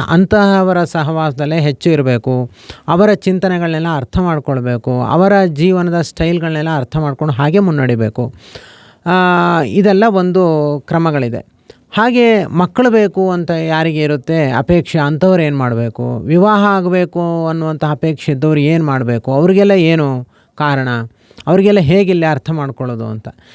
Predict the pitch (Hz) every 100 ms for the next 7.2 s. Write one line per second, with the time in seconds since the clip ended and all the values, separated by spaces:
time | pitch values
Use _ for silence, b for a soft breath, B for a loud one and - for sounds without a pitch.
0 | b - 208 131 165 226 247 208 185 156
1 | - 208 147 127 160 196 196 165 151 185
2 | 143 151 135 127 - 113 117 - B B
3 | B _ 143 165 208 233 220 220 202 185
4 | 208 202 180 160 143 160 139 - 147 -
5 | 233 254 220 185 165 156 147 123 160 -
6 | 165 151 131 143 135 131 127 127 127 165
7 | 113 110